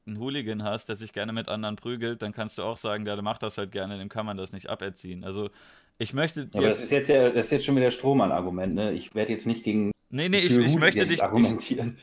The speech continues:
Speaker 1: ich möchte dich nicht, äh, mit denen in einen Topf werfen, keinen Fa-, keinesfalls, aber,
Speaker 2: Ja.
Speaker 1: äh, wenn man jetzt die, dieses Argument weiterbringen würde,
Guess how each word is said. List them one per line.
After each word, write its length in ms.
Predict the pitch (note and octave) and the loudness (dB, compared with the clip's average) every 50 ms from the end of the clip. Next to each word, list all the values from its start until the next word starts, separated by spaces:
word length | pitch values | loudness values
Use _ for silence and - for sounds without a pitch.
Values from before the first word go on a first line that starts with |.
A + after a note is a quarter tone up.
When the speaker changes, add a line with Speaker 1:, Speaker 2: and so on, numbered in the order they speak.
| - | -4
Speaker 1:
ich 180 | - C#3+ C#3+ - | 0 0 0 4
möchte 300 | D#3+ E3+ F#3 - F3+ D#3+ | 4 4 4 4 2 -2
dich 160 | C#3+ D3 - | -4 -4 -4
nicht, 200 | D#3 E3 D#3+ - - | -4 -4 -4 -2 0
äh, 400 | C#3+ C#3+ C#3 C#3 C#3+ C#3 C3+ C3 | 2 2 4 4 4 2 2 0
mit 140 | C3 A2+ | 0 0
denen 140 | C3+ C#3 C#3 C3+ | 0 0 0 0
in 80 | A#2+ | 0
einen 160 | G#2+ A#2+ A#2+ | 0 0 0
Topf 220 | - C#3 C#3+ C3+ B2+ | 0 0 0 0 0
werfen, 220 | A2 G#2+ G#2+ A2 | -2 -2 -2 -2
keinen 260 | - A2+ G#2+ G#2+ G#2 | -2 0 0 0 0
Fa-, 140 | - - A2 | -2 -4 -4
keinesfalls, 580 | - - A#2 G#2+ G#2 G2+ - - A#2+ A#2 - - | -4 -4 -4 -4 -4 -4 -2 -2 -2 -2 -2 -4
aber, 320 | G#2+ G2+ G2 G2 F#2+ F#2+ | -4 -2 -2 -2 -4 -6
Speaker 2:
Ja. 100 | G2 G2 | -8 -10
Speaker 1:
äh, 40 | G2+ - _ _ _ _ _ _ _ | -10 -12 _ _ _ _ _ _ _
wenn 120 | - A#2 A#2 | -6 -4 -2
man 140 | B2 B2+ B2+ | -2 -2 -2
jetzt 180 | B2 - - | -2 -4 -6
die, 420 | C3 B2 A#2+ A2+ A2 A#2 - - - | -6 -6 -4 -4 -4 -4 -6 -6 -8
dieses 340 | G#2+ A2 G#2 A2 A2+ - G#2+ | -8 -8 -8 -10 -8 -6 -6
Argument 440 | G#2 G2+ A2 G#2+ A2 A#2+ C3 B2+ G#2+ | -4 -4 -2 -2 -2 -2 -2 0 2
weiterbringen 600 | G#2 A#2 - - D#3+ A#2+ A2 A2+ A2 A2 G#2+ G2+ | 2 2 2 0 -2 -2 -4 -4 -4 -4 -4 -4
würde, 300 | G#2+ G#2+ A2 B2+ C3+ | -2 -2 -2 -2 -4